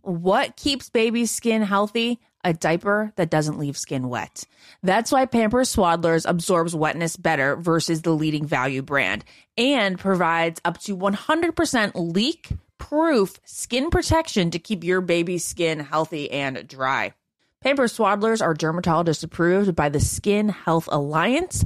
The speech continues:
They're hypoallergenic and they're free of parabens and latex.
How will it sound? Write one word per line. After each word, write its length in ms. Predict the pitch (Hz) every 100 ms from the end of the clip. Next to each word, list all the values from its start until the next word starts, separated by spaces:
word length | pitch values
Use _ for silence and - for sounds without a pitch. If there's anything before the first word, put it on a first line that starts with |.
| - -
They're 100 | -
hypoallergenic 1080 | 135 156 147 - 135 143 143 190 196 240 262 190
and 160 | 214
they're 140 | 220 214
free 380 | - 196 196
of 160 | 180 165
parabens 560 | 170 170 170 170 165 160
and 320 | 160 160 156 -
latex. 800 | 143 151 156 - 110 - -